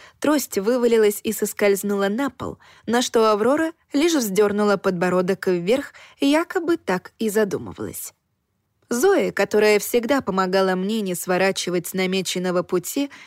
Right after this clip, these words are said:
нигде не было видно. Не привыкшая к ее отсутствию, я занервничала, но постаралась не акцентировать на этом внимание. Должно быть, она отлучилась, чтобы проведать Морган. Диего, приведя себя в порядок,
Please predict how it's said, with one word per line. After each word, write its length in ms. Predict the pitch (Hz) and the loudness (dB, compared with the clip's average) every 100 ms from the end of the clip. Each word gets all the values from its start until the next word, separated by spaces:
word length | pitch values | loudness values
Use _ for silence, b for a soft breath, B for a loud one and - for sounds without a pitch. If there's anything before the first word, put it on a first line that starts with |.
| B | B
нигде 380 | 247 262 262 339 | -2 0 2 0
не 160 | 311 269 | 0 0
было 260 | 226 233 | 0 0
видно. 460 | 214 151 - 120 95 _ _ _ _ _ | -2 -4 -10 -14 -16 _ _ _ _ _
Не 180 | 202 202 | -2 0
привыкшая 680 | 196 196 190 175 - 185 180 | 4 4 2 0 0 2 2
к 80 | 190 | 2
ее 240 | 180 180 | 2 2
отсутствию, 680 | 175 - 233 - 190 196 196 B B | 0 -2 -6 -2 2 2 2 B B
я 200 | 202 214 | 0 2
занервничала, 840 | 208 254 269 196 185 180 - 196 214 b b | 2 0 0 0 -2 -2 0 0 0 b b
но 120 | 214 202 | -2 0
постаралась 680 | 202 - 202 202 208 208 | 0 2 2 4 4 2
не 140 | 214 214 | 0 -2
акцентировать 800 | 202 - 220 208 180 175 175 185 | -2 -2 -2 0 0 0 -2 -2
на 180 | 185 | -2
этом 260 | 180 185 180 | 0 -2 -2
внимание. 680 | 190 190 165 156 113 - - _ _ _ _ | -2 -4 -4 -8 -12 -14 -18 _ _ _ _
Должно 480 | 226 262 285 285 349 | 0 2 2 0 0
быть, 220 | 226 214 | 0 0
она 260 | 214 220 214 | 0 0 0
отлучилась, 640 | 185 196 185 - 247 185 | 2 2 2 0 2 2
чтобы 340 | - 208 190 190 | 0 -2 0 0
проведать 600 | 202 196 190 185 185 - | 0 0 2 0 -2 -2
Морган. 500 | 233 180 - - - _ _ _ _ _ 180 | -6 -6 -8 -12 -14 _ _ _ _ _ -6
Диего, 500 | 175 190 208 208 190 | -2 2 2 2 2
приведя 440 | 185 180 180 190 | 2 2 2 0
себя 280 | - 180 175 | 0 0 0
в 80 | - | -2
порядок, 540 | 185 208 247 240 | -2 0 0 -2